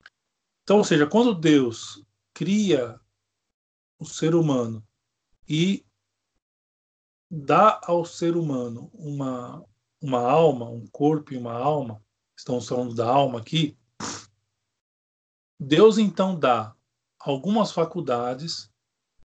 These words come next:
pra dirigir a alma no caminho correto, no caminho do bem, no caminho de Deus,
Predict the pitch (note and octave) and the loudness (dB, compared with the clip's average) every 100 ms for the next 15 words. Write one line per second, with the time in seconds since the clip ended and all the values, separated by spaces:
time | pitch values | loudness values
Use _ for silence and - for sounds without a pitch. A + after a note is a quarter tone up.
0 | _ _ - E3 F3 D#3+ C3+ G#3 B3+ A#3 | _ _ -2 0 0 -2 -4 0 2 2
1 | G#3 E3+ A#2+ B2+ E3 F3+ C3+ A2+ _ _ | 0 -2 -6 -8 -6 -4 -4 -8 _ _
2 | _ - D3+ C3 B2 C3 D#3+ F3+ G3 - | _ -4 0 2 4 4 2 0 -4 -6
3 | E3+ F3 F#3+ F3 D#3+ F3+ - - G3 C3+ | -8 -4 -2 0 -2 -4 -6 -2 0 2
4 | C#3+ C#3+ C3+ _ A#2 A2 _ _ _ _ | 2 0 -2 _ -18 -18 _ _ _ _
5 | - D3+ D#3 E3+ D#3+ C#3+ D3+ E3 F3 F3+ | -10 -8 -2 0 2 0 -2 -2 -4 -10
6 | _ _ _ _ - E3 C3+ D3 D3+ B2+ | _ _ _ _ -10 -6 0 0 2 -2
7 | G#2+ _ _ _ _ D3 D#3 F3 D#3+ D3 | -6 _ _ _ _ -4 0 2 2 2
8 | D#3+ F3+ F3+ - - D3+ D#3 C#3+ D3+ C#3+ | -2 -2 -6 -14 -16 -12 -2 4 4 2
9 | A2+ - | -2 -12